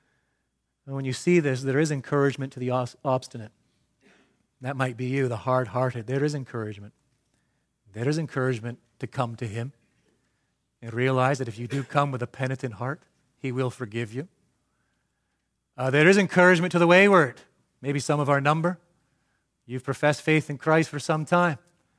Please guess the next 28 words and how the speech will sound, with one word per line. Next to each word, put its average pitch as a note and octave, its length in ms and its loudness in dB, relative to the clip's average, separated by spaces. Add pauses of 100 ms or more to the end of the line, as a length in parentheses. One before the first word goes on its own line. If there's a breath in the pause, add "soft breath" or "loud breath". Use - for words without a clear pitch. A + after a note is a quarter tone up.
(580)
and A#2 140 -12
walked D3 320 4
well E3+ 260 6
for D#3 140 -6
some C#3+ 260 -6
time, C3 320 -2
but C3 140 -4
of B2+ 120 -4
late, E3+ 280 2 (160)
not D#3+ 540 -4
so D3+ 400 -6
well. A2 360 -8 (1000)
Oh, C#3 140 -4
see E3 280 -2
the D3+ 160 0
fruit D#3 320 -4
of C3+ 100 -6
the C#3 80 -4
Holy D3 280 -2
Spirit C#3+ 480 -4
in C#3 60 -12
the C3 80 -6
Lord C3+ 240 -4
Jesus B2+ 420 -6
and C3+ 180 -14
see F3+ 360 -2
in D#3+ 240 0
him D3+ 280 -2